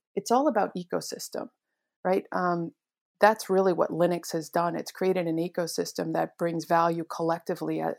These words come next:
um, as, as everyone participates in it. And I think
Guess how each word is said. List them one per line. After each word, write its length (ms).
um, 420
as, 320
as 240
everyone 440
participates 800
in 140
it. 140
And 340
I 40
think 360